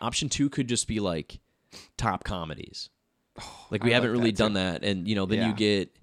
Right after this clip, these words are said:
Speaker 1: you could do, like, you know, Euro Trip in there or whatever, maybe Scary Movie in there.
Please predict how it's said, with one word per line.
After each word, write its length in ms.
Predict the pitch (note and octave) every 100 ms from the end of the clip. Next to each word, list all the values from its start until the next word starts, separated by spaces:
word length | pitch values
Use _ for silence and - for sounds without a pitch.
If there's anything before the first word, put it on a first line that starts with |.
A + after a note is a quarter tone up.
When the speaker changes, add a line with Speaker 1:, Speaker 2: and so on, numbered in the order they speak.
| _ _
Speaker 1:
you 100 | C3+
could 160 | A#3+
do, 260 | E3+ C3+ B3+
like, 220 | A#3 F#2 - - -
you 100 | A2+
know, 320 | F2 D#2+ F#2+ _ _ _ _ _
Euro 260 | G#2 G2 F2
Trip 240 | - F2+
in 100 | F2
there 240 | E2 E2
or 80 | E2
whatever, 380 | E2+ E2 E2+ E2+
maybe 180 | F#2 F2+
Scary 320 | - G2 F#2
Movie 320 | F2+ F2+ F2+
in 100 | F2
there. 320 | F2 E2+ E2+